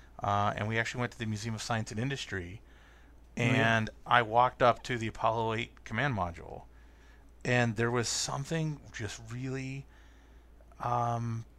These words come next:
Speaker 1: s-, special or emotional about getting to see that. I had seen it before, you know, but, but now it was different because I had a friend who took that thing somewhere.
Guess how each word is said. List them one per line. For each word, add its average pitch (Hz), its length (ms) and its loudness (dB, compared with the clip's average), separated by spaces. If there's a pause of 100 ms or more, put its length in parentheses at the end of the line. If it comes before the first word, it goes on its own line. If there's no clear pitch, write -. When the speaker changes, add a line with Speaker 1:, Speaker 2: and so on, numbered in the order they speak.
(880)
Speaker 1:
s-, - 220 -4 (100)
special - 600 2
or 101 160 4
emotional 107 720 0 (560)
about 135 300 4
getting 160 220 0
to 131 80 2
see 196 280 -2
that. 120 200 6
I 131 60 6
had 139 120 4
seen 180 220 2
it 190 120 0
before, 135 640 0 (320)
you 127 120 -2
know, 120 160 2
but, 120 240 2 (500)
but 127 140 0
now 156 400 8
it - 120 -2
was 127 160 -4
different 139 420 -2
because 117 500 -2
I 120 100 -2
had 120 100 -4
a 113 60 -4
friend 127 360 -2
who 110 80 -6
took - 240 -12
that 98 220 -6
thing 92 200 -8
somewhere. 87 540 -10